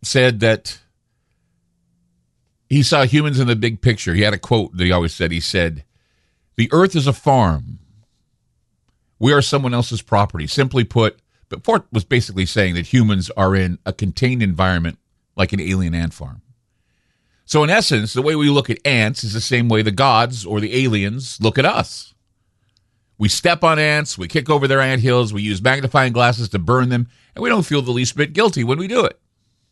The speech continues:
So this is how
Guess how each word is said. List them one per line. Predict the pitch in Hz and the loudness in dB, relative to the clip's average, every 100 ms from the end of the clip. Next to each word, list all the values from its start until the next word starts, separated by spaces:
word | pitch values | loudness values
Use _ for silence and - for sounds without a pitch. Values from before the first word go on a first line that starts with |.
| _ _ _ _ _ _ _ _ _ _ _ _ _ _ _ _ _ _ _ _ | _ _ _ _ _ _ _ _ _ _ _ _ _ _ _ _ _ _ _ _
So | - | -2
this | 139 220 | 0 2
is | 254 | 2
how | 175 202 185 180 175 170 | 4 6 6 6 4 2